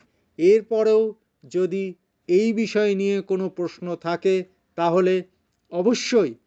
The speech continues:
কমেন্ট করে জানাবেন। এই ভিডিওটি যদি একটুও ভালো লেগে থাকে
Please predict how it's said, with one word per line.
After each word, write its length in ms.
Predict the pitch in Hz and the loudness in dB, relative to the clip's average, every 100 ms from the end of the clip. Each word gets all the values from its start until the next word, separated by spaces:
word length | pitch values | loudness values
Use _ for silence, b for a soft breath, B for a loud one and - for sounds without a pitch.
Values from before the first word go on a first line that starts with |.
| _ _ | _ _
কমেন্ট 420 | 170 180 196 185 185 _ | -8 -4 -4 -6 -12 _
করে 260 | 185 180 156 | -2 0 0
জানাবেন। 560 | 165 170 170 185 185 - _ _ _ _ | -2 0 0 0 0 -12 _ _ _ _
এই 260 | 190 226 208 | 2 2 2
ভিডিওটি 580 | 175 202 214 202 202 | -4 0 0 0 -2
যদি 400 | 170 185 185 185 185 _ _ | -2 -2 -2 -6 -8 _ _
একটুও 560 | 196 196 _ 240 233 208 | -8 -8 _ 0 4 2
ভালো 340 | 135 170 185 | 0 -2 0
লেগে 240 | 175 175 180 | 0 0 -2
থাকে 420 | 180 175 180 | -4 -4 -6